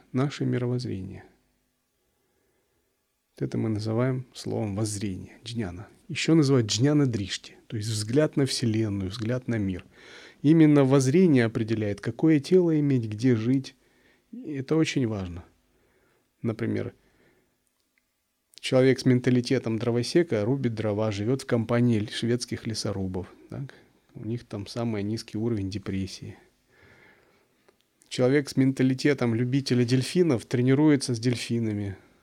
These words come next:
занимается дельфинотерапией.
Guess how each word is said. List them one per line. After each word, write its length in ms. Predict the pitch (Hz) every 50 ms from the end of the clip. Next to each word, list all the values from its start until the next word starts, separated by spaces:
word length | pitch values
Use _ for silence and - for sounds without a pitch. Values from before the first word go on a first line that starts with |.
| _ _ _ _ _ _ _ _ -
занимается 600 | 104 104 110 110 113 120 127 127 123 - 110 104
дельфинотерапией. 1120 | 107 113 - - 123 120 117 113 - - 117 117 113 101 - 101 98 98 95 90 - -